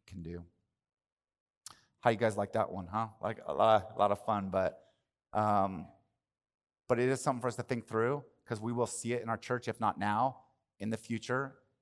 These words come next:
And it's important for us to stay unified as we move forward in what God wants us to do. The worship team's gonna come up now. And we got some powerful songs.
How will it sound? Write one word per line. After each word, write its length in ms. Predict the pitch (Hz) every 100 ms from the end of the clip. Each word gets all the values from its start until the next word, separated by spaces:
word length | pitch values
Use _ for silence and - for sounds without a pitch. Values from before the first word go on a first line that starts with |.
| _
And 80 | 101
it's 100 | 110
important 420 | 95 117 110 98
for 80 | 107
us 80 |
to 100 | -
stay 140 | 101 107
unified 500 | 92 110 104 101 92
as 140 | 92
we 60 | 98
move 200 | 98 92
forward 300 | 101 95 92
in 80 | 95
what 120 | -
God 280 | 95 92 95
wants 260 | 90 87
us 240 | 95 87 - _ _ _ _ _
to 80 | -
do. 260 | 98 104 104
The 120 | 113
worship 320 | 143 147 151
team's 160 | 160 131
gonna 120 | 127
come 200 | - 120
up 160 | 113
now. 360 | 110 113 104 104 _ _ _ _ _ _ _ _ _ _ _ _ _ _ _ _ _ _ _ _ _ _ _ _ _ _ _ _ _ _ -
And 80 | 110
we 80 |
got 180 | 156 160
some 140 | 156 120
powerful 420 | 131 131 123 110
songs. 680 | - 123 104 87 87 -